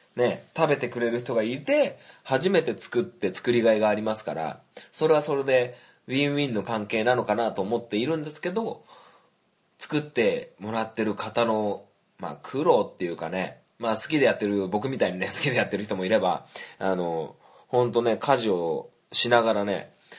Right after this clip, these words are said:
えー、やってる主婦の皆様がいますから、やっぱその人たちの苦労をちゃんと理解して、ね、あのー、日々生活して食べる専門の人は、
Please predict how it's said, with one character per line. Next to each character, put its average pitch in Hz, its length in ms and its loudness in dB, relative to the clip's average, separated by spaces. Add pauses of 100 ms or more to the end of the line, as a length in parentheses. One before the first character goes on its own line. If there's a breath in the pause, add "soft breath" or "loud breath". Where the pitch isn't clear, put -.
(120)
え 95 160 0
ー、 - 20 2
や 95 120 4
っ 95 80 -6
て 98 100 2
る 90 480 0 (180)
主 - 220 4
婦 147 140 0
の 95 160 -2
皆 95 220 0
様 87 200 -4
が 78 140 -6
い 90 40 -6
ま 107 140 2
す - 80 -6
か 73 120 -6
ら、 73 240 -6 (420 loud breath)
や - 80 -4
っ - 20 2
ぱ 143 60 4
そ 165 180 0
の 214 160 0
人 220 220 -2
た 180 160 0
ち 175 100 -2
の 160 80 0
苦 220 220 -2
労 196 320 4
を 202 100 4
ち 180 80 -2
ゃ 170 80 0
ん 165 140 -6
と 160 400 2 (340 loud breath)
理 143 160 -2
解 117 260 6
し 110 60 -4
て、 101 500 2 (800)
ね、 117 380 2 (220 soft breath)
あ 92 200 -4
の 82 640 -4
ー、 - 20 -8
日 123 140 -4
々 101 120 2
生 107 200 0
活 98 260 -2
し - 100 -2
て 98 360 2 (140)
食 123 120 0
べ 123 80 4
る 104 60 0
専 120 160 0
門 117 100 2
の 120 60 0
人 123 180 4
は、 143 300 4